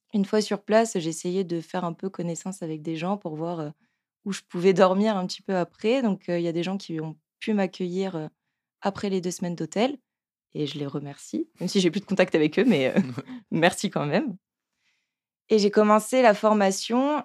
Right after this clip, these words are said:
Speaker 1: et là, je me suis rendu compte qu'en fait, euh, psychologiquement, c'était trop compliqué pour moi,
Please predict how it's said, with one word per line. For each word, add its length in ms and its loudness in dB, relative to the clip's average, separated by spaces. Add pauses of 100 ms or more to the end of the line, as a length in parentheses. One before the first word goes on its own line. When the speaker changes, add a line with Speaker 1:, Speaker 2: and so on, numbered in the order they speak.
Speaker 1:
et 380 4
là, 220 6
je 120 2
me 60 2
suis 140 -6
rendu 220 -2
compte 200 -4
qu'en 140 -4
fait, 360 -4
euh, 320 0
psychologiquement, 1000 0
c'était 380 -6
trop 180 -8
compliqué 420 -4
pour 200 -4
moi, 300 -4